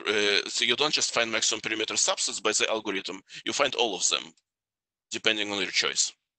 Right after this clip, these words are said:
And yes, you can use this to prove, to solve the exercise. But, uh,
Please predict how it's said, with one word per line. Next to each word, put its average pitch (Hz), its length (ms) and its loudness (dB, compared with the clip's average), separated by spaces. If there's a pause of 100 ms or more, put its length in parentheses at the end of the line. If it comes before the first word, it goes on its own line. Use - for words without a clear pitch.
(580)
And 127 160 0
yes, 196 200 4
you 180 60 2
can 139 160 2
use 143 220 2
this 143 160 0
to 123 80 -8
prove, 123 280 -4
to 117 100 -2
solve 123 280 0
the 120 60 0
exercise. 101 680 0 (1900)
But, 139 280 4
uh, 139 240 6